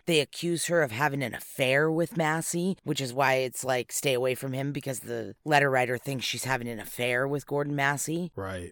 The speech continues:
Speaker 1: And they tell her that she needs to come clean about it to the school board,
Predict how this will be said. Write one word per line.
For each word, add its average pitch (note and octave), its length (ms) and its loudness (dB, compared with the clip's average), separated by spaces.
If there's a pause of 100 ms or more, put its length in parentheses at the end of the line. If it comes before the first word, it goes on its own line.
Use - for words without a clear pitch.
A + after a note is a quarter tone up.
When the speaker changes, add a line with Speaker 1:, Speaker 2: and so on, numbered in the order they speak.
(140)
Speaker 1:
And E3+ 180 6
they D#3 120 2
tell F3+ 460 0
her F3 280 2
that C#3 180 -2
she - 220 -2
needs D#3+ 260 -2
to - 80 -6
come C#3+ 280 -4
clean G#3+ 440 2
about C3 300 0
it A#2+ 140 -8
to B2 100 -8
the A#2+ 80 -8
school G#3 380 4
board, A#2+ 460 -2